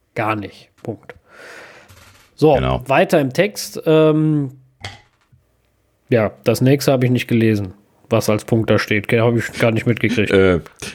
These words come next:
Speaker 2: ja, ähm, <clears throat> das auch nur so gerade kurz als Anekdote. Es wurde ja angekündigt, dass Apple, äh, wohl an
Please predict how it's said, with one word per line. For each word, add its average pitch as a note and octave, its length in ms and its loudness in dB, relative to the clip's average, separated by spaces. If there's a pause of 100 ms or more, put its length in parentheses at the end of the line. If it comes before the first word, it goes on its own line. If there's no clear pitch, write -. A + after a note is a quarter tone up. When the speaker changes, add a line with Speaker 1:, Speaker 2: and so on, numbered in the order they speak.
(560)
Speaker 2:
ja, B2 260 2
ähm, G#2+ 840 2
<clears throat> - 20 -6
das F#2 160 2
auch F#2 140 0
nur F2 100 0
so D#2 120 -2
gerade D#2 240 2
kurz - 240 -2
als D#2+ 120 0
Anekdote. D2+ 580 0
Es - 220 -2
wurde D2+ 200 2
ja C#2 100 -2
angekündigt, D2 640 0
dass - 120 -2
Apple, - 500 0
äh, B2 240 -2
wohl D3 260 2
an B2+ 360 -2